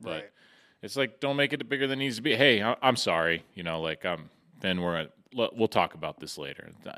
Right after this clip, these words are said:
Speaker 1: that's not appropriate right now," you know? And then you could leave it at that. And then if the other person
Speaker 2: What wants to
Speaker 1: decides,
Speaker 2: engage.
Speaker 1: yeah, it's like, be open to that. It's like, "Sure,"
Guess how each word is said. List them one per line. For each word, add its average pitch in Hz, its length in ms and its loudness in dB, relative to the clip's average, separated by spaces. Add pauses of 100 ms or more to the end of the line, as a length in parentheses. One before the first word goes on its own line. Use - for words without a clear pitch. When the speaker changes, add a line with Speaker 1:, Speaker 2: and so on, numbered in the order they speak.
(120)
Speaker 1:
that's - 200 -8
not 78 120 -6
appropriate - 440 -12
right - 140 -18
now," - 180 -20 (280)
you 90 80 -10
know? 76 140 -12 (100)
And 107 140 -4
then 92 180 0
you 82 80 -6
could 92 80 -8
leave 92 160 -2
it 80 40 0
at - 120 -8
that. 101 240 4
And 90 100 -8
then 90 80 -4
if 98 180 -6
the 95 140 -4
other 104 140 -2
person 110 580 -6 (200)
Speaker 2:
What 131 200 -6
wants 127 240 2
to 110 60 0
Speaker 1:
decides, 120 140 -4
Speaker 2:
engage. 117 240 -6
Speaker 1:
yeah, 123 260 4
it's 92 320 -2
like, 101 200 -2 (280)
be 104 160 0
open 123 240 0
to 73 80 -10
that. 69 260 -10 (100)
It's - 100 -20
like, - 140 -12 (120)
"Sure," - 320 -14